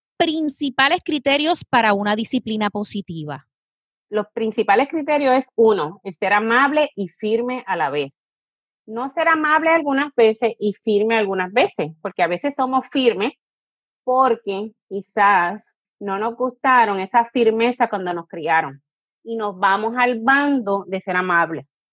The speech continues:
Speaker 1: Al extremo.
Speaker 2: Igual también al extremo. Entonces, ¿qué pasa? Cuando fueron demasiado amables,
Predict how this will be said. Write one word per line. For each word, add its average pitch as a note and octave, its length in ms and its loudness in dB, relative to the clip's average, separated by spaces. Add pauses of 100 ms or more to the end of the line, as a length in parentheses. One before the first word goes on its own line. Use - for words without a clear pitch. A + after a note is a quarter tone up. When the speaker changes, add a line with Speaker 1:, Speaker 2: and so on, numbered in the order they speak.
(140)
Speaker 1:
Al A3 120 -4
extremo. A#3 320 2
Speaker 2:
Igual F#3+ 120 -4
también B3+ 520 -4
al G3+ 120 2
extremo. G3 500 0
Entonces, G3+ 380 -2
¿qué B3 120 2
pasa? G#3 340 2
Cuando G#3 220 2
fueron B3+ 220 2
demasiado B3 480 2
amables, C4 600 4